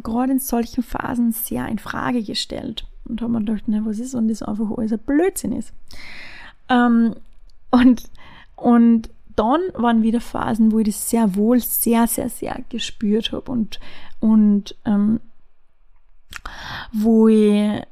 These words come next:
mich sehr beschützt fühle, wo ich sehr, sehr starke Verbindung zur Erde fühle,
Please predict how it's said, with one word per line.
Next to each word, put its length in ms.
mich 180
sehr 280
beschützt 540
fühle, 420
wo 100
ich 120
sehr, 440
sehr 240
starke 380
Verbindung 500
zur 220
Erde 360
fühle, 680